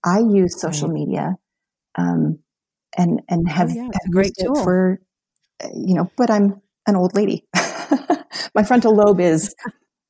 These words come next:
Speaker 2: Yeah.
Speaker 1: way past
Speaker 2: Cemented it.
Speaker 1: solidified. It's probably withering and <laughs> drying up right now. Um,
Speaker 2: <laughs>
Speaker 1: but we, um,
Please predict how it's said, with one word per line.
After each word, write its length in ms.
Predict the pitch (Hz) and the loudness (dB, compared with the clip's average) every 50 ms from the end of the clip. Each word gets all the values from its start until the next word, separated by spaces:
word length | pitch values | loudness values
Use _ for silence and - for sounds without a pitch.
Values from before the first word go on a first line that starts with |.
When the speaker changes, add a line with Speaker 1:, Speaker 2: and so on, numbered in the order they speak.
| _ _ _ _ _ _ _ _ | _ _ _ _ _ _ _ _
Speaker 2:
Yeah. 80 | - - - - - - | -4 -4 -2 -2 -6 -4
Speaker 1:
way 220 | 170 165 202 220 240 | 0 4 4 4 4
past 300 | 233 233 214 180 175 - | 2 -2 -4 -4 -2 -2
Speaker 2:
Cemented 260 | 214 202 190 190 190 | -2 0 0 2 4
it. 40 | 175 | 4
Speaker 1:
solidified. 600 | 180 180 170 165 - 165 - - - 220 190 - - | 4 4 4 2 0 -4 -4 -2 -2 -2 -2 0 0
It's 280 | 185 180 - - - | 0 0 0 -4 -2
probably 380 | - - 190 170 175 175 180 175 | 0 0 2 2 2 4 4 4
withering 600 | 160 180 175 156 170 160 151 123 139 151 151 - _ | 4 2 2 0 0 -2 -2 -2 -2 -2 -4 -2 _
and 240 | 190 - 190 170 - - - 160 - | 2 2 2 0 0 -8 -14 -16 -10
<laughs> 200 | - - - 185 | -6 -2 -2 -2
drying 340 | - - 180 180 170 160 160 | 0 0 2 2 2 2 0
up 160 | 151 - - - | 0 -2 -2 -4
right 100 | - - | -4 -4
now. 140 | - - - - 302 - - - - - _ _ _ - | -4 -6 -4 -6 -8 -8 -10 -16 -18 -20 _ _ _ 0
Um, 340 | 180 175 175 165 165 151 - - - _ - | 2 2 4 2 2 0 -2 -6 -12 _ -10
Speaker 2:
<laughs> 220 | - - - _ | -10 -10 -10 _
Speaker 1:
but 240 | - - - - 196 | -4 -4 -2 0 2
we, 320 | 208 220 214 208 208 214 - _ _ _ - _ - _ _ _ _ _ _ _ _ - - - | 4 4 4 4 2 -2 -6 _ _ _ -20 _ -20 _ _ _ _ _ _ _ _ -14 -4 2
um, 440 | 196 185 185 180 175 170 156 156 | 2 4 4 4 2 2 0 -2